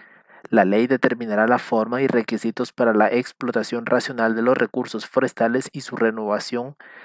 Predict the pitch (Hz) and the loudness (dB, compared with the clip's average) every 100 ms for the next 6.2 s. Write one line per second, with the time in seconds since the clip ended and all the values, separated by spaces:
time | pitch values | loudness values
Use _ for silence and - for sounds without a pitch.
0 | - - 143 123 120 120 127 127 120 - | -20 -12 -10 -4 -2 -2 2 2 2 -2
1 | 104 - 120 123 123 - - 123 113 117 | -4 -2 -2 0 -2 -2 -12 -2 0 0
2 | 117 - - 117 131 147 139 131 113 - | -6 -10 -10 -8 -4 -4 -2 -4 -4 0
3 | 110 123 - 104 113 120 139 117 123 117 | 2 2 0 -2 -2 -2 -4 -6 -6 -8
4 | 127 - 113 110 120 143 - 151 143 123 | -8 -8 -2 0 0 -2 -6 0 2 2
5 | 113 - - 107 107 - - 120 123 151 | -4 -4 -10 -10 -10 -10 -10 -6 2 2
6 | 135 - | 2 -6